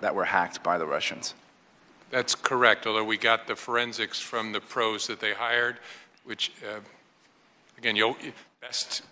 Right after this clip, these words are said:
Speaker 2: uh, practice is always to get access to the machines themselves, but this, m-, my folks tell me, was a appropriate substitute.
Speaker 1: Um, the, at what point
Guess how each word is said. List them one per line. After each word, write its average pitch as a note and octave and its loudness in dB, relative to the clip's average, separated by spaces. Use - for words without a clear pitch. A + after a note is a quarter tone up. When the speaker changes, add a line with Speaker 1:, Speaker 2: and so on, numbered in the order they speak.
Speaker 2:
uh, A2+ 0
practice B2+ 2
is C3 -6
always A#2+ -2
to A2+ -12
get A2+ -4
access A2+ -6
to B2 -14
the A2 -14
machines A#2 -8
themselves, B2+ -4
but A2 -12
this, B2 0
m-, C#3 -10
my A#2 0
folks A2 0
tell A#2 4
me, A2 0
was G#2+ -2
a G2+ 0
appropriate G#2+ 0
substitute. - -6
Speaker 1:
Um, B2 4
the, B2 -4
at B2+ 0
what B2+ 2
point C3+ 0